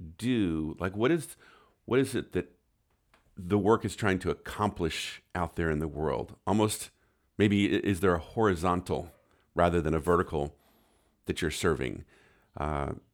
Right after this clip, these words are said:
meaning give, giving people a sense of the future or making people feel s-, a certain way or providing some sort of experience for your clients. What's the, what's the deeper thing that you really do?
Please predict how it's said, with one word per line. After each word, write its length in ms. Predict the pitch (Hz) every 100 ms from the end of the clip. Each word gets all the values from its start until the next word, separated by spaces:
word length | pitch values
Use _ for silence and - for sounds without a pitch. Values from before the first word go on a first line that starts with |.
| _
meaning 220 | 92 90 82
give, 300 | 135 135 107
giving 240 | 131 120
people 260 | 123 120 110
a 80 | 98
sense 240 | 120 101
of 80 | 87
the 80 | 90
future 560 | 113 107 - 90 80
or 260 | - 90 87
making 300 | 101 101 98
people 280 | - 98 87
feel 440 | - 117 104 90
s-, 340 | - - - - -
a 40 |
certain 380 | - 107 82 85
way 380 | 82 78 71 -
or 400 | - 85 85 82 - - _
providing 320 | - 98 104 90
some 140 | 98
sort 160 | 104 92
of 100 | 85
experience 760 | - - 131 104 90 80 -
for 240 | - 80
your 260 | 85 78 82
clients. 720 | - - 85 78 - - -
What's 180 | 110 117
the, 260 | - 123 - _ _
what's 140 | 127 -
the 80 |
deeper 260 | 98 107 87
thing 160 | 80 76
that 100 | 76
you 140 | 76
really 380 | 73 120 101 65
do? 300 | - 71